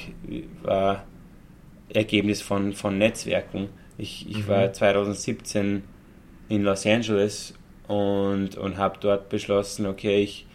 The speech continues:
Speaker 1: ich besuche ein-, eine Freundin von mir, aber die sehr, äh, verbunden war in, in der, in der Hollywood-Szene, in, also Musik und, und Schauspieler und so.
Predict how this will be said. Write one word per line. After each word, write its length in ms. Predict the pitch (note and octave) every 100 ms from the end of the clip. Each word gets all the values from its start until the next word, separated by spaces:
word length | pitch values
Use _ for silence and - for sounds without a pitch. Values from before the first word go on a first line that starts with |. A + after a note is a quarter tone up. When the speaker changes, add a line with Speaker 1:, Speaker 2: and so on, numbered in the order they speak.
| - -
Speaker 1:
ich 120 | -
besuche 520 | A2 - A2+ A2+ A2
ein-, 140 | G2 G#2
eine 240 | G2 G2
Freundin 360 | - G2+ A2+ A#2
von 160 | C3+ B2
mir, 280 | B2+ B2+ G#2+
aber 160 | G2+
die 140 | G2 G#2+
sehr, 420 | - G#2+ G#2 G#2 - - - - - - - - - - -
äh, 280 | F2 E2+
verbunden 560 | - A2+ - B2 - G#2+
war 300 | G#2 G2+ G2+
in, 280 | G#2+ G2+ G#2
in 200 | G#2+ G2+
der, 500 | F#2+ G2 G2 F#2+ F#2+ - - - - - - - -
in 140 | G#2
der 180 | G2+ G2
Hollywood-Szene, 840 | G#2 G2 F#2 G2 - G#2 F#2 F#2
in, 280 | F#2 - F#2+
also 180 | F2+ F#2+
Musik 580 | F2+ F#2 A#2 G#2 - -
und, 400 | - G2 F#2+ F2+
und 180 | G2 F#2
Schauspieler 500 | G2 F#2+ - G2+ G2
und 120 | G2
so. 280 | G#2 G2